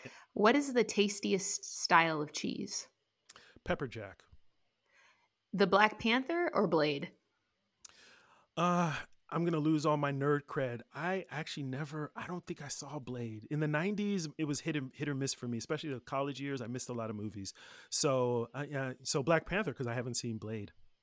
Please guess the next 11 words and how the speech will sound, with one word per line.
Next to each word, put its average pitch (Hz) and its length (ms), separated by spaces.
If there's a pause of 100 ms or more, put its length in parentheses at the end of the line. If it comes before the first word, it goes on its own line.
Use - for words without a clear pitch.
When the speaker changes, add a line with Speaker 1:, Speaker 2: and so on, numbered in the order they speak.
(320)
Speaker 1:
Fair 196 160
enough. 247 320 (320)
Speaker 2:
Yeah. 110 100
Speaker 1:
Is 208 220
the 202 100
word 240 360
Negro 185 720
a 185 60
slur? 175 500 (1500)
Speaker 2:
N-, 127 120 (540)
no 147 640